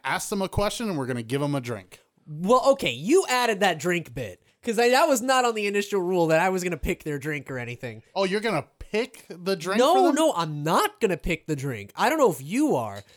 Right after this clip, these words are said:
Speaker 2: Look, I can't be responsible for giving everyone a shitty drink, okay? Like, <laughs> I can only give myself shitty drinks. But for the most part, what we're doing here is we're picking a character in media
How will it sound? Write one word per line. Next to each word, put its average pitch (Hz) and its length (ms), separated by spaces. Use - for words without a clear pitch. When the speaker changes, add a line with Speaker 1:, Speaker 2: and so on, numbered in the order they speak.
Speaker 2:
Look, 214 240
I 254 180
can't 302 240
be 269 100
responsible 226 720
for 180 120
giving 202 280
everyone 185 440
a 143 40
shitty 143 340
drink, 131 300
okay? 156 360
Like, 196 460
<laughs> 262 200
I 202 120
can 240 180
only 277 520
give 262 200
myself 233 480
shitty 147 340
drinks. 117 380
But 196 140
for 226 100
the 233 80
most 269 260
part, 247 200
what 214 100
we're 220 80
doing 240 300
here 185 280
is 160 100
we're 170 100
picking 240 320
a 208 40
character 160 480
in 147 100
media 123 460